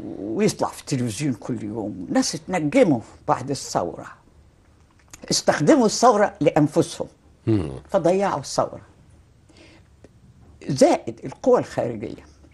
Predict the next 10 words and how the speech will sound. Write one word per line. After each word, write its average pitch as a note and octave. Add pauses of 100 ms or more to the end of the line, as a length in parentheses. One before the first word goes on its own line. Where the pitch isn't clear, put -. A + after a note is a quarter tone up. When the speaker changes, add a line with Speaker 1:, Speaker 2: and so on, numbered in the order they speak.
(500)
Speaker 1:
الولايات F3
المتحدة D#3
الأمريكية، D3+ (800)
أوباما D3+
وهيلاري، C3
هيلاري C4
كلينتون E3
جت، - (800)
كانوا F3+
خايفين. F#3+